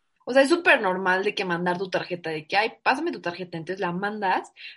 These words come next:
O sea, es que eso yo no me había pu-, había puesto a pensar, o sea, entonces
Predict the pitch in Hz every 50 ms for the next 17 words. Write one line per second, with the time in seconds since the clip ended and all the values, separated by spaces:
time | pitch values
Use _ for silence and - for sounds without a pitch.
0 | - - 202 226 233 - - - 339 339 311 277 277 277 285 277 247 220 - -
1 | 214 220 - - 202 220 214 - - - 262 - - 143 147 160 185 202 190 -
2 | - - - 160 165 165 165 160 190 208 233 262 285 277